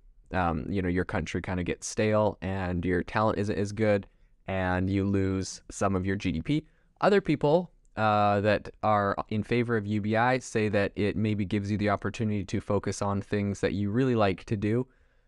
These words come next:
um, like painting or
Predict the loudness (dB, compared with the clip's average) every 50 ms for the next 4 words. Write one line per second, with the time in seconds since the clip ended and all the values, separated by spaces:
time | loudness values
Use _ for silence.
0 | _ -6 -2 -2 0 0 0 2 2 2 4 4 4 4 2 0 -4 -10 -4 0
1 | 0 0 0 0 0 0 0 0 0 0 0 -2 -2 -2 0 0 2 2 2 2
2 | 2 0 -2 -4